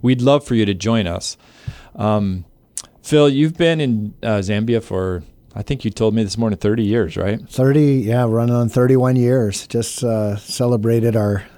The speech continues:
Speaker 2: our thirtieth anniversary of the first church that was, uh, uh, planted there. So God's been kind to us.
Speaker 1: You are the pastor at Kitwe Church,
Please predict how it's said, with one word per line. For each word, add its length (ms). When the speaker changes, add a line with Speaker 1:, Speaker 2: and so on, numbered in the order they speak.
Speaker 2:
our 220
thirtieth 640
anniversary 760
of 160
the 60
first 460
church 320
that 160
was, 340
uh, 220
uh, 80
planted 500
there. 180
So 140
God's 300
been 240
kind 340
to 140
us. 240
Speaker 1:
You 240
are 100
the 80
pastor 720
at 340
Kitwe 420
Church, 640